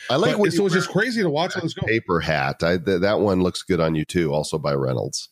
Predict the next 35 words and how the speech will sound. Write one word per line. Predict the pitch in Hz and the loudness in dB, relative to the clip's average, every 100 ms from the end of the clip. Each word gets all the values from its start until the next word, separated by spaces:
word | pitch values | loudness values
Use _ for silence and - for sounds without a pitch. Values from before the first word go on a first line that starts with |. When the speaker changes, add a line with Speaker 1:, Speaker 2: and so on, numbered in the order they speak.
| _ | _
Speaker 2:
Thank | 127 156 | -14 -14
you, | - | -18
Mister | 104 - 87 | -20 -18 -10
Jocom. | 101 - 95 123 _ | -10 -8 -12 -12 _
Speaker 1:
Yeah. | 82 101 _ _ _ - - | -12 -12 _ _ _ -8 -2
Uh, | 123 | 0
there's | 120 135 123 | 2 2 2
an | 123 | 2
article | 92 190 - 156 | 2 0 0 2
on | 131 110 | 2 0
CoinDesk, | - 113 117 98 85 90 - 80 | 0 0 2 0 0 -2 -6 -4
and | 95 | -2
the | 95 92 | 0 0
author | 104 113 131 107 | 2 0 0 0
here | 92 98 | 2 0
speculates | 92 - 95 95 104 90 82 78 - - | 0 -2 -2 0 0 2 0 -2 -8 -4
to | 92 87 85 82 - | 0 2 4 2 0
a | 80 | -2
few | 76 - 107 | -2 0 0
different | 92 85 65 | 0 -2 -2
reasons | 82 87 90 82 78 76 - - - - | 0 2 2 2 0 0 -6 -14 -18 -14
that | - 87 80 80 | -4 0 2 2
it | - | 0
may | 87 82 | 0 2
have | 80 76 | 0 -4
crashed. | - 82 78 113 - | -2 0 2 0 0
All | 95 95 | 0 2
of | 95 | 0
them | 92 87 | 0 0
interesting | 87 - - 85 80 | 0 -2 -4 -4 -2
theories. | - 78 85 92 | 0 0 2 0
One | 85 92 104 | 0 2 2
of | 87 | 2
them | 95 104 | 2 2
is | 95 101 | 2 0